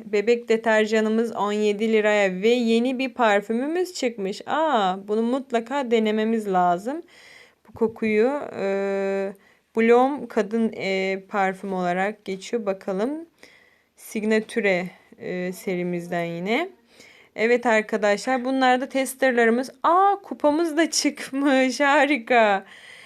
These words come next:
Evet, kahvemizin yanında bir de kupamız farmasi olmasaydı olmazdı gerçekten. Anahtarlığımız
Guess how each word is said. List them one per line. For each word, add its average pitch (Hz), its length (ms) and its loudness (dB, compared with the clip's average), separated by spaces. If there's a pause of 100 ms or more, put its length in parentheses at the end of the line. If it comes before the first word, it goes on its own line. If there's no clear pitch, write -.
(140)
Evet, 233 340 2
kahvemizin 226 760 2
yanında 226 500 2
bir 220 80 -4
de 233 140 0
kupamız 233 480 0
farmasi 226 500 4
olmasaydı 226 800 2
olmazdı 226 640 2
gerçekten. 208 840 2
Anahtarlığımız 220 1080 0